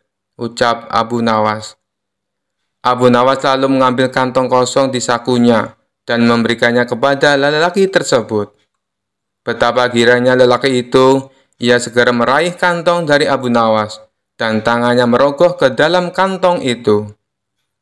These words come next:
Menyadari bahwa itu adalah kantong kosong,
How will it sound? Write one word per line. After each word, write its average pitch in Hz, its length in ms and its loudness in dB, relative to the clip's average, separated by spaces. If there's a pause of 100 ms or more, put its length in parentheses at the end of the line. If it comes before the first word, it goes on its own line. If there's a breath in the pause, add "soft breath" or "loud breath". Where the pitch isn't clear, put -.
Menyadari 123 640 2
bahwa 123 320 2
itu 127 160 0
adalah 123 260 4
kantong 127 380 -2
kosong, 135 640 2